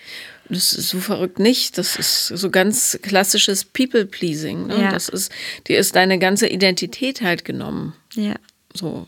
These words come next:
Speaker 1: du funktionierst durch Anerkennung anderer. Und, äh, das ist Resultat dieser Geschichte.
Speaker 2: Ja.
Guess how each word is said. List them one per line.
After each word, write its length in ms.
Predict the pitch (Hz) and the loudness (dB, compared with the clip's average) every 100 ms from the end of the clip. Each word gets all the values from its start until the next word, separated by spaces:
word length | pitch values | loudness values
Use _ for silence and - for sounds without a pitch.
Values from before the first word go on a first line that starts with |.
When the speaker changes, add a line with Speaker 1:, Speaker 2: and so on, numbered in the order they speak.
| _ | _
Speaker 1:
du 120 | - 180 | -12 -10
funktionierst 920 | - 196 185 - 185 196 240 233 - | -2 0 0 -2 0 2 2 0 0
durch 300 | 190 190 - | 2 2 -2
Anerkennung 520 | 185 196 196 202 202 | -2 -4 -4 -4 -2
anderer. 460 | 220 240 165 180 - _ _ _ _ _ _ _ _ _ _ - - - - - - - - | -2 -2 -2 -8 -16 _ _ _ _ _ _ _ _ _ _ -20 -20 -20 -20 -20 -20 -20 -8
Und, 680 | - 185 185 185 180 180 175 - | 0 2 4 2 0 -2 -4 -4
äh, 120 | 160 | -2
das 220 | 175 170 | -2 -2
ist 140 | - - | -2 2
Resultat 1000 | 196 196 185 202 202 208 - - - - _ _ _ - | 4 4 2 0 2 2 2 0 -2 -10 _ _ _ -12
dieser 240 | 190 190 185 | -8 -4 -4
Geschichte. 500 | 185 - 285 - - 170 _ _ _ _ | -2 -4 -4 -8 -12 -14 _ _ _ _
Speaker 2:
Ja. 320 | 233 208 196 | -6 -2 -2